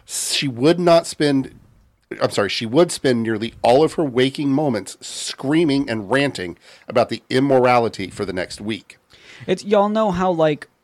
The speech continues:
Speaker 2: when someone has a stroke, there's a certain mental deterioration that can sometimes be associated with it that makes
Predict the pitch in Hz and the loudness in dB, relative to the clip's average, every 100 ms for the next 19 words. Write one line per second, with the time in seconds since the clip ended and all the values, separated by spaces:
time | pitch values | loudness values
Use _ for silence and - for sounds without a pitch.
0 | _ _ _ _ _ _ _ _ _ _ | _ _ _ _ _ _ _ _ _ _
1 | _ 165 160 143 - 147 143 131 135 120 | _ -4 -2 -2 -2 -2 -2 -2 -2 -4
2 | 117 - 110 107 104 - 127 123 117 - | -6 -4 -2 -2 -4 -12 -6 -6 -4 -4
3 | 135 123 123 113 113 117 107 113 123 110 | -2 -2 -4 -4 -6 -8 -8 -6 -6 -4
4 | 107 104 104 - 117 110 113 - 120 127 | -4 -6 -6 -6 -6 -6 -8 -8 -8 -6
5 | 113 120 113 104 117 110 117 110 123 107 | -6 -6 -8 -6 -8 -6 -6 -6 -6 -6
6 | 110 113 110 117 - 117 - 113 110 - | -6 -8 -6 -8 -6 -8 -6 -6 -8 -8
7 | - - | -10 -12